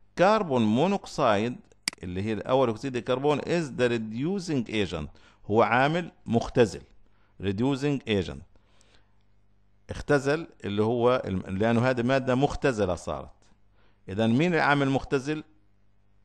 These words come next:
أول أكسيد الكربون عامل مختزل. إذن طب ال اف اي او عامل مؤكسد.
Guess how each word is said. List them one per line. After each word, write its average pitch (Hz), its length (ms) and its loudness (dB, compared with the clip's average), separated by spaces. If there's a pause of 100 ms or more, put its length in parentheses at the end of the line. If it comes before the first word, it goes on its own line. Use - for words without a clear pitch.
(160)
أول 120 340 6
أكسيد 107 300 -2
الكربون 107 420 2
عامل 123 440 2
مختزل. 104 440 -2 (2750)
إذن 110 380 0 (680)
طب 110 220 2 (1000)
ال 113 220 0
اف 190 220 4
اي 180 240 4
او 147 460 6
عامل 139 440 2
مؤكسد. 160 460 0